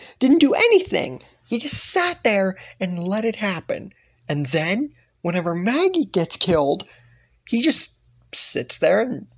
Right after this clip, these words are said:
lets it happen again. And then, whenever Negan throws the sob story in about his wife and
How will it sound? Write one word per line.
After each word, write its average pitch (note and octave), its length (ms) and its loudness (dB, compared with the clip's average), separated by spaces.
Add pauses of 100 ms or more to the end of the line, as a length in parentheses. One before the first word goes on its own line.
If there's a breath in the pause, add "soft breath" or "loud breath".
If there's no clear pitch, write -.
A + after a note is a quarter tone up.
(100)
lets C#3+ 440 -2
it E3 80 0
happen - 360 -4
again. E4 420 0 (760 soft breath)
And D#3 200 -2
then, B3 600 2 (760 soft breath)
whenever A3+ 400 2
Negan A#3 520 0
throws A3 540 0
the F#3 120 -4
sob D#4 480 0
story G3 520 0
in G3 120 0
about F#3+ 420 -4 (380 soft breath)
his D#3+ 200 0
wife G#3 640 0
and C#3+ 300 -2